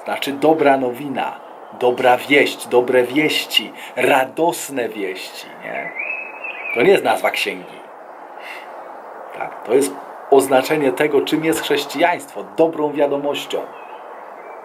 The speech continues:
My z tego zrobiliśmy, czy, może nie całkiem, ale czasami robimy z tego złą wiadomość. Paweł mówi, żeby na nogi założyć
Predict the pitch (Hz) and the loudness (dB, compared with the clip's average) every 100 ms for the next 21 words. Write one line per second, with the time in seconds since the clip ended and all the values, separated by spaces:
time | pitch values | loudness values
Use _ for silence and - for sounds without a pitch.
0 | - - - - - - - 151 147 143 | -16 -16 -16 -14 -12 -8 2 4 6 6
1 | 143 156 147 - 147 - - - - - | 4 4 -2 -4 -4 -4 -8 -10 -12 -14
2 | - - - 127 131 131 131 196 180 127 | -14 -14 -8 2 2 4 2 4 4 2
3 | 104 113 - - 185 143 123 113 107 104 | 0 0 0 0 0 0 0 -2 -6 -6
4 | 127 143 147 269 269 113 - - - - | -2 -2 2 6 6 4 -4 -4 -10 -14
5 | - - - - - - - - - - | -16 -18 -16 -16 -14 -12 -12 -12 -16 -14
6 | - - - 131 135 139 139 139 135 131 | -14 -14 -2 2 4 2 0 -4 -6 -8
7 | - - - - - - - - 117 120 | -12 -16 -16 -16 -16 -16 -12 -6 -2 4
8 | 117 123 127 120 117 113 113 107 | 4 6 4 2 -2 0 -2 -6